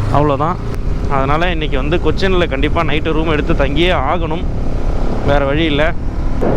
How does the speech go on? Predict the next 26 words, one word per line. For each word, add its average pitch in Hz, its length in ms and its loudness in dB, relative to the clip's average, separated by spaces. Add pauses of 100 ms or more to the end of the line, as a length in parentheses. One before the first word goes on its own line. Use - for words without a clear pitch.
(420)
சரி, - 180 2
இதுக்கப்புறம் 156 680 2
வந்து 170 260 2
இருட்டா 170 500 0
தாங்க 170 240 0
இருக்க 160 200 0
போகுது. 147 420 0 (140)
So 131 180 0
nothing 135 360 0 (100)
special. 143 440 2
ஏதோ, 147 320 2
ஏதாவது 156 320 0
இருந்தா 196 320 2
கூட 190 180 0
காட்ட 165 280 0
முடியாது, 151 400 0
இருட்டா 156 340 0
இருக்க 139 200 0
போகுது 135 220 0
ஃபுல்லாவே. 139 460 2 (600)
So 127 80 0
அதனால 131 320 2
நான் 131 300 0 (180)
கொச்சின் - 400 0
ரீச் 160 300 0
ஆயிட்டு, 151 300 0